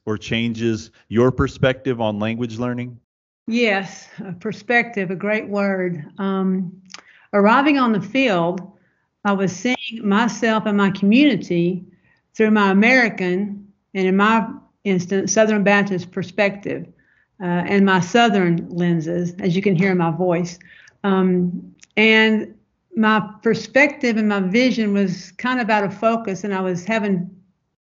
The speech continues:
Speaker 2: difficulty navigating, uh, my new world. Um, quickly, I learned I didn't have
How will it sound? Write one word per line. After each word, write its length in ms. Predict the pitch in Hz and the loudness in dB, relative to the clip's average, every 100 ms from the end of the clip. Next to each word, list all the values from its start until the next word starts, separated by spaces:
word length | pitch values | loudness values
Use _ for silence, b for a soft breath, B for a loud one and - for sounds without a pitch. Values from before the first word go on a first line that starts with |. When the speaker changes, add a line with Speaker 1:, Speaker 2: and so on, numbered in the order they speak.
| - | 0
Speaker 2:
difficulty 640 | 269 269 226 - 185 185 | 0 0 -6 -4 -2 0
navigating, 1000 | 185 196 226 254 208 180 175 175 175 175 175 B B B | 0 2 2 2 0 0 0 0 0 -2 -6 B B B
uh, 140 | 190 185 | -6 -2
my 180 | 190 | 0
new 300 | 190 202 214 | 4 4 4
world. 580 | 196 202 208 170 147 - - b b b b | 4 4 4 2 0 -4 -14 b b b b
Um, 640 | 190 190 185 185 180 180 - _ - | -4 -2 0 -2 -4 -8 -18 _ -10
quickly, 760 | - 311 359 202 185 196 214 - - _ | 2 2 2 0 0 0 -4 -10 -20 _
I 120 | 190 220 | -6 -2
learned 340 | 233 233 233 | 0 0 2
I 140 | 220 | 0
didn't 240 | 247 262 220 | 0 0 0
have 560 | 226 254 220 202 196 | 0 0 0 0 -4